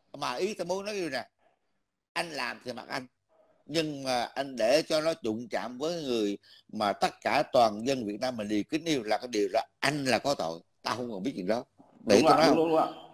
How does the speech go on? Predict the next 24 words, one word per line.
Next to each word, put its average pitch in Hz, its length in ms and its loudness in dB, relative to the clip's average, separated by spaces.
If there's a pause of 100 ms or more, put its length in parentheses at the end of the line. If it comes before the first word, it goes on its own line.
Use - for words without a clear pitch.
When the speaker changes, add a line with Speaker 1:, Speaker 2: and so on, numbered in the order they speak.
(120)
Speaker 1:
Cái 202 100 4
điều, 156 160 6 (320)
ờ, 151 240 6
cái 196 160 -4
điều 156 180 4
đó 147 100 4
tao 147 140 -4
nói 170 180 -4
sao? 147 160 -10
Tao 151 160 -8
chắc 214 180 -8
anh 175 60 -12
Đức 190 140 -2
là 156 80 -4
điều 127 140 -4
đó 156 140 -6
thôi. 143 120 -10 (200)
Còn 131 180 0
cái 165 80 -8
chuyện 120 300 -8
ý 247 140 2
anh 240 140 2
Đức 240 120 -10 (340)
tốt, 226 360 -2